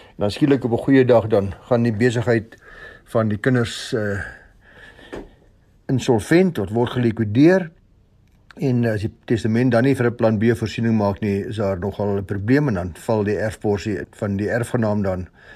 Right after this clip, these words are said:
in die insolvente boedel en skuld as ek sê dan die voordeel van daardie erfporsie. Nou dit wil hierdie dame wat skryf ook verhoed. Eh,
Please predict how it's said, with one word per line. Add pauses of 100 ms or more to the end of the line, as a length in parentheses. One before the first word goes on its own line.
(840)
in
die
insolvente
boedel
en
skuld
as
ek
sê
dan
die
voordeel
van
daardie
erfporsie. (440)
Nou
dit
wil
hierdie
dame
wat
skryf
ook
verhoed. (1080)
Eh,